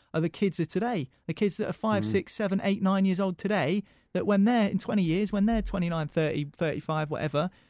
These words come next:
Speaker 1: they're the ones that are gonna be more used to having V A R in the game.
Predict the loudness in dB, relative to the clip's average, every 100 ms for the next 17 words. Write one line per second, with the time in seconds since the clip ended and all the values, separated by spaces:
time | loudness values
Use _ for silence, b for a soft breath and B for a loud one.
0 | -2 2 4 4 4 2 2 0 0 2
1 | 4 4 4 2 2 0 -6 b b -2
2 | 0 2 2 2 0 -2 -2 -2 -2 -4
3 | -6